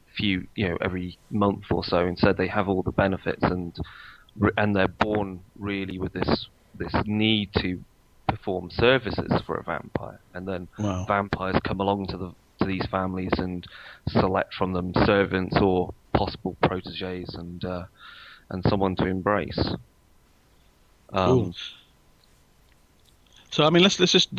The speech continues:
Speaker 2: um, just dial back a little bit there. Uh, th-, these
Speaker 1: Yeah.
Speaker 2: Mandragora things, I'm, I'm not overly familiar with, uh, with Requiem's take on ghouls. So, are, the, are these, do these things start out as normal plants that are just in,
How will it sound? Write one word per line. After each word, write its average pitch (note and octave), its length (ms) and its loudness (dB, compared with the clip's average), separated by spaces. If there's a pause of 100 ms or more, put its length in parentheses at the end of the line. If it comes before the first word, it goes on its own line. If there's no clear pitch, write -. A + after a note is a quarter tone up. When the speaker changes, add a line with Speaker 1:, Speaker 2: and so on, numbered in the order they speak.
(220)
Speaker 2:
um, B2 300 4
just - 220 0 (300)
dial B2 220 4
back B2 260 2
a B2+ 40 6
little G#2+ 220 2
bit G2+ 200 -4
there. G2 280 0
Uh, A#2+ 120 -4
th-, C3 180 -4
these C#3+ 140 4
Speaker 1:
Yeah. C3+ 160 4
Speaker 2:
Mandragora B2+ 520 4
things, F#2+ 320 -4
I'm, A#2+ 200 0
I'm B2 120 2
not C#3+ 140 6
overly B2 300 4
familiar B2+ 440 6
with, G#2+ 280 -2
uh, G#2 160 0
with G#2 140 -4
Requiem's A#2 400 0
take A2 220 -4
on G2+ 140 -6
ghouls. G2+ 420 -2 (280)
So, C#3 240 6
are, C3+ 40 6
the, C3+ 160 4
are E3 60 6
these, F#3+ 300 2
do D3+ 100 2
these F#3+ 180 4
things F#3+ 180 4
start D#3+ 220 4
out D#3 140 4
as B2+ 100 4
normal C3 340 6
plants B2+ 540 0
that B2+ 140 4
are A#2+ 60 8
just - 460 0
in, A#2 280 -2